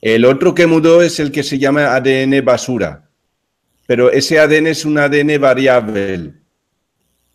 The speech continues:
Es un A D N de programación que puede influir sobre el otro A D N estructural, pero por ahora no influyó.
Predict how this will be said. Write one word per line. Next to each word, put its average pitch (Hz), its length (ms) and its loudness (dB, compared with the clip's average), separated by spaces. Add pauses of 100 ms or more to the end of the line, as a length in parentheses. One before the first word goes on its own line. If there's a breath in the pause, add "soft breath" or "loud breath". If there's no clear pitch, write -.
(120)
Es - 200 -12
un 123 80 -2
A 131 80 2
D 135 100 0
N 147 160 0
de 147 100 0
programación 147 880 -2 (840)
que 120 140 -2
puede 156 420 0
influir 139 560 0
sobre 160 260 -4
el 147 80 0
otro 147 240 0
A 147 80 0
D 147 120 -2
N 156 140 -2
estructural, 139 680 -4
pero 107 200 -4
por 113 140 -2
ahora 120 260 4
no 135 100 0
influyó. 120 580 -8